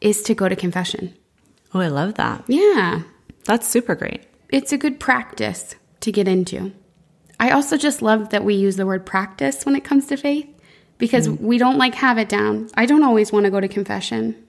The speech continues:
Speaker 1: I'm kinda nervous about it at <laughs> times, or, so we practice.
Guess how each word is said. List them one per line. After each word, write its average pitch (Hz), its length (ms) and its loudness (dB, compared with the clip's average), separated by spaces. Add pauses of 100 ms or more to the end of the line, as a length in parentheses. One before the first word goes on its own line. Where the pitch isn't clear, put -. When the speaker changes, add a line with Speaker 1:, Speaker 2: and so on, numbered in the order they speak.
(500)
Speaker 1:
I'm 233 160 4
kinda 202 280 0
nervous 170 760 -4
about 190 220 0
it 208 60 4
at 214 160 2
<laughs> - 0 -
times, 202 600 2
or, 190 320 -2 (880)
so 202 160 0
we 202 100 6
practice. 185 600 -4